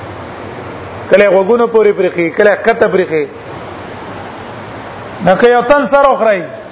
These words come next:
او بل تن غټ ایخته پرېږدي، نو د غټ ایختو والا له په دې ایختو پرې خوستو کې ثواب نشته،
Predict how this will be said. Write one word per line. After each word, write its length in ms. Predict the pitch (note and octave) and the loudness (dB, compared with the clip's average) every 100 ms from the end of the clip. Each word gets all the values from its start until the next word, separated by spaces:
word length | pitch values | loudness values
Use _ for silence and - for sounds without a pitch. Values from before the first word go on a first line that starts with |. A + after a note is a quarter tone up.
| - - - - - - - - - - - - - | -16 -14 -14 -14 -14 -14 -14 -14 -14 -14 -14 -2 4
او 180 | F#3 | 6
بل 180 | F#3+ B3 | 6 2
تن 180 | G#3+ A#3+ | 2 2
غټ 260 | A3 A3 B3 B3 - | 4 2 2 -2 -2
ایخته 300 | G#3+ - B3 | -2 2 2
پرېږدي، 520 | G3 G#3+ G3 F3+ D#3 - - - - - - | 4 2 2 0 -4 -8 -12 -14 -14 -14 -8
نو 100 | D#3+ | -2
د 60 | E3 F3+ F3 | 2 4 4
غټ 160 | A#3 | 2
ایختو 320 | A#3 G#3 - A#3 | 2 0 4 6
والا 280 | A3 A3+ | 6 4
له 100 | A#3 | 2
په 120 | A3 G#3 | 0 -2
دې 60 | |
ایختو 260 | G3+ - A#3 | -4 0 2
پرې 180 | A#3 G#3+ | 2 2
خوستو 240 | G3+ - G#3+ | 2 2 2
کې 120 | F#3+ | 2
ثواب 420 | F#3 G3 A#3 B3 | 4 6 4 2
نشته، 500 | B3 - - A#3+ F#3 | -2 2 4 4 2